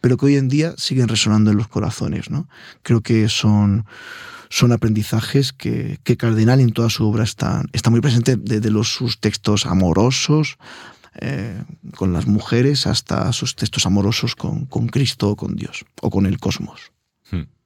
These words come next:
Speaker 2: Jo, pues, mm, no sé, muchas gracias, querido Paco.
Speaker 1: Nada, un placer, un placer.
Speaker 2: Muchas gracias por los podcasts, por,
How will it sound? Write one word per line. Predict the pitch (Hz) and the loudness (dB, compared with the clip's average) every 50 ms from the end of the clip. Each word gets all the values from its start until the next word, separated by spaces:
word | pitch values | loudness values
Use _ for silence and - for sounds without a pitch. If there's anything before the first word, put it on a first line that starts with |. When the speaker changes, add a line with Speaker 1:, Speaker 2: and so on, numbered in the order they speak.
| _ _ _ _ - | _ _ _ _ -10
Speaker 2:
Jo, | - - 76 | -4 -4 -4
pues, | 65 - 78 73 67 67 | -4 -4 -6 -6 -6 -6
mm, | 73 71 69 67 67 65 64 65 64 - | -8 -8 -8 -8 -10 -12 -12 -14 -12 -10
no | 71 71 | -10 -10
sé, | 71 - 78 76 | -8 -6 -6 -6
muchas | 71 73 76 - 85 71 | -6 -4 -4 -4 -4 -2
gracias, | 71 73 - 87 76 - | -4 -4 -4 -6 -6 -6
querido | - 73 73 69 | -6 -6 -6 -6
Paco. | - 82 85 - 73 - | -4 -4 -4 -2 -2 0
Speaker 1:
Nada, | 113 107 107 113 | 0 2 4 4
un | 117 113 | 4 4
placer, | - 117 110 - - 113 113 127 131 - | 4 2 2 2 0 0 0 0 -2 -6
un | - 117 | -4 -2
placer. | 123 113 101 - 117 120 - _ _ _ | 0 0 0 0 -2 -2 -2 _ _ _
Speaker 2:
Muchas | - 95 92 107 98 | -2 0 2 2 2
gracias | 98 92 101 - | 2 2 0 -2
por | - 95 82 | -2 0 0
los | 80 73 - | 0 -2 -2
podcasts, | - 101 101 - - - 113 110 104 - | -2 -2 -2 -2 0 0 0 0 0 -2
por, | - - 80 76 73 71 69 69 69 69 67 | -4 -4 -2 -2 -2 -4 -6 -6 -8 -12 -14